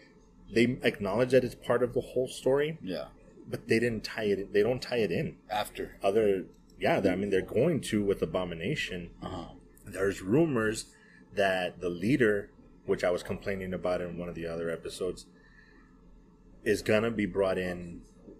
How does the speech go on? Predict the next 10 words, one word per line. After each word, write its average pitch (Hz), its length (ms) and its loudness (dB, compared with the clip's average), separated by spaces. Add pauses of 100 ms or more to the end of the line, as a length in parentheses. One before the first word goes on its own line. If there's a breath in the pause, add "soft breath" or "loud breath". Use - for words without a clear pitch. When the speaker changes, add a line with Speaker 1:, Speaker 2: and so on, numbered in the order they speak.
(120)
Speaker 1:
on 90 540 -6
Shang-Chi, 98 640 -4
I 95 40 0
believe. 80 440 -10 (220)
Or 104 160 2
no, 98 160 -2
not 92 160 -6
Shang-Chi, 95 340 -8
uh, 87 240 -4
She-Hulk. - 520 -4